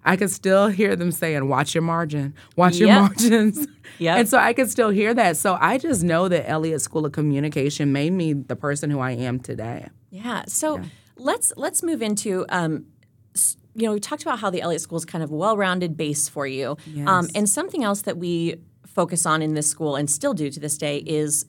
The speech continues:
Speaker 2: is being a good storyteller, regardless
Speaker 1: Absolutely.
Speaker 2: of what your medium is, being a good storyteller. So it seems to me that you were telling the stories of these people in your magazine so well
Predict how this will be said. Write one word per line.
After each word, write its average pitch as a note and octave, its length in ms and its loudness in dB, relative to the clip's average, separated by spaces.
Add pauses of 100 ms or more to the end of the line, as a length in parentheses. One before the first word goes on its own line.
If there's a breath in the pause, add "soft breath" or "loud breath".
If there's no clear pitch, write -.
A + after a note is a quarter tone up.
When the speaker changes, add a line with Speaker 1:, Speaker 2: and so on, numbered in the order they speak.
(100)
Speaker 2:
is D#3 340 -4 (600)
being A3+ 280 0
a G#3 60 0
good D#3+ 300 -2
storyteller, - 760 -8
regardless G3+ 640 0
Speaker 1:
Absolutely. G#3 80 0
Speaker 2:
of F3 100 -2
what F3 200 -2
your D#3+ 200 -2
medium E3 540 -2
is, A2+ 360 -4 (300 soft breath)
being F#3 200 0
a - 20 -4
good D#3 180 0
storyteller. B2 600 -6 (280 loud breath)
So - 220 0
it G3 120 0
seems E4 440 0
to G#3+ 100 -4
me F3 240 -2
that D3+ 320 0 (320)
you G3 320 -4
were A#3+ 140 0
telling F3 520 -2
the E3 120 -4
stories D#3 440 -2
of D3 140 -2
these D3+ 160 -4
people D#3 400 -6
in D#3 180 -4
your C#3 160 -2
magazine D#3+ 560 -2
so A#3+ 320 -2
well G#3 380 -6